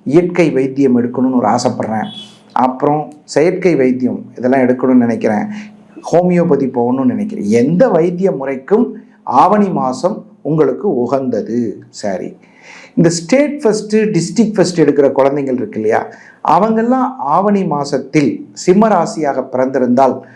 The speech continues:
"இது வரைக்கும் படிக்கல சார், இனிமே படிச்சா வாய்ப்பு இருக்கா?" கண்டிப்பா வாய்ப்பு இருக்கு.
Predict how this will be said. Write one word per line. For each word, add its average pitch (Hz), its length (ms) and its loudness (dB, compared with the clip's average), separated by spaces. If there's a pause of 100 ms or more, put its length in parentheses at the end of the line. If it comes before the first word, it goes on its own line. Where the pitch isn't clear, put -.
(320)
"இது 107 220 0
வரைக்கும் 113 420 2
படிக்கல 147 400 2
சார், 139 480 -2
இனிமே 196 480 4
படிச்சா 190 460 0
வாய்ப்பு 165 340 0
இருக்கா?" 143 220 0
கண்டிப்பா 180 440 -2
வாய்ப்பு 131 300 -2
இருக்கு. 113 200 -16